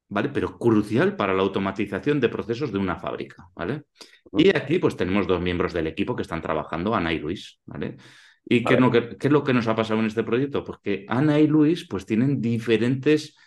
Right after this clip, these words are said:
Speaker 1: enfoques sobre la implementación de ciertas tecnologías que vamos a utilizar en los procesos de esa, de esa ma-, de esa fábrica, para esas máquinas, ¿vale?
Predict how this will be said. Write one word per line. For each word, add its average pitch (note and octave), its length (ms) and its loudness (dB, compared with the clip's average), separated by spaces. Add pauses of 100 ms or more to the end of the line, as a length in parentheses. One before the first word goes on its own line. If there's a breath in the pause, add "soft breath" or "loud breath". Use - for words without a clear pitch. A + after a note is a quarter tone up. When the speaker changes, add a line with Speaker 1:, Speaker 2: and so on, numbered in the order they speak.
(200 soft breath)
Speaker 1:
enfoques D3 720 0
sobre C#3+ 320 0
la A#2+ 120 2
implementación G#2 800 -2
de - 100 4
ciertas D#3+ 520 2
tecnologías D3+ 640 0
que A2+ 100 -4
vamos C3 280 -4
a C3+ 40 0
utilizar B2 460 -2
en C#3+ 120 -2
los F#2 120 -8
procesos F2 420 -8
de F#2 100 0
esa, G2+ 360 -4
de F#2 140 -4
esa G2 120 -4
ma-, E3 140 0
de - 220 -4
esa G#2 160 -6
fábrica, C#3 360 -2
para E2 140 -4
esas F#2+ 160 -10
máquinas, F2 400 -4
¿vale? C#3+ 240 -2